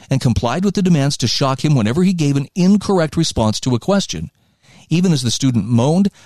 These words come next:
begged for the shocks to stop, and ultimately stopped responding. The subjects obeyed the authority figure in the room and issued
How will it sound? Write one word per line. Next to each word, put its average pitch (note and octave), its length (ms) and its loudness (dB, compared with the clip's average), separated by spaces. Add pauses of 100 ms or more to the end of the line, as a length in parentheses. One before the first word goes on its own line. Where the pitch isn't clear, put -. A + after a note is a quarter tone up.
(140)
begged F3+ 460 -2
for F#3+ 100 0
the D3 80 0
shocks B2 340 -2
to A#2+ 100 -6
stop, C3 340 -2
and C3+ 80 -2
ultimately D3 460 -2
stopped B2+ 400 -2
responding. A#2+ 640 -2 (800)
The A2 80 2
subjects E3 460 -2
obeyed C#3+ 360 0
the D3+ 100 0
authority C#3 340 0
figure C3+ 300 0
in D3 60 2
the D3 80 2
room G#2+ 240 2
and A#2 120 -4
issued D3 440 -2